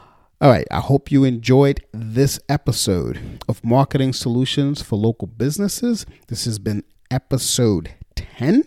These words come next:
Um, and as always, I can be reached at W W W L B M S L L C dot com. Uh,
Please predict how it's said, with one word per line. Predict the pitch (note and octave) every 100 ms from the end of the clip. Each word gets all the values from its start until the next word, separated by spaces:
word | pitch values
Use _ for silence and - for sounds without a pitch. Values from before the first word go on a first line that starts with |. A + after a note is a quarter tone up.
| _ _ - - - - -
Um, | A#2+ B2 B2 A#2 A2+ A2+ - _ -
and | B2+ B2+ A#2+ A#2 A#2 A2 - _ _ - - - - _ _ _ _ -
as | B2 B2 C3+
always, | D3 F3+ A3 D4+ C4+ - - -
I | - E3
can | - G#3+
be | G3 G#3
reached | F#3 C#3 C3+ - - -
at | G2+ _
W | C3+ D#3 D#3+ D#3+
W | B2+ C#3 D3+ C#3+
W | A#2 G2 C3+ G2 G#1 - - - _ -
L | B2 D#3 E3 - A2
B | A2+ D3
M | C3+ A#2+
S | D#3+ - - - -
L | B2 B2
L | G#2+
C | - - D3+ G3 - _ _ _ _
dot | - E2+ - -
com. | - E3 D#3+ C2 F3+ - _ _ - - - - F#2 G#2
Uh, | G#2+ G#2